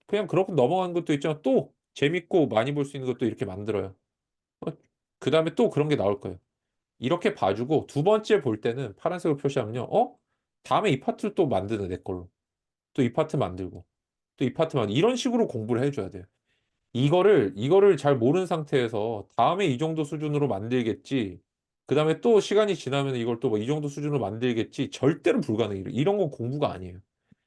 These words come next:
한 번 할 때 시간 투자한 걸 확실히 이해를 해줘야 되는데, 그게 뭐다? 주영님이 초반에 엄청나게 괴로워하셨던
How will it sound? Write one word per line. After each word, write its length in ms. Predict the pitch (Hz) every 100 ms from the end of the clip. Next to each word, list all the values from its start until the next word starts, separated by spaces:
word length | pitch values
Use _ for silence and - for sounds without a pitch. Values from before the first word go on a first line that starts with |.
| _ _
한 240 | 240 262
번 160 | 247 233
할 360 | 214 262 269 -
때 120 | 208
시간 320 | - 220 220
투자한 380 | 214 196 180 190
걸 120 | 175 -
확실히 320 | - - 151
이해를 260 | 110 131 139
해줘야 180 | 147 123
되는데, 180 | 110
그게 240 | - 107 131
뭐다? 320 | 98 104 147 _ _ _ _
주영님이 380 | - 117 120 117
초반에 320 | - 170 151
엄청나게 680 | - 131 151 190 180 151 127
괴로워하셨던 1000 | - 104 113 101 110 107 - 92 113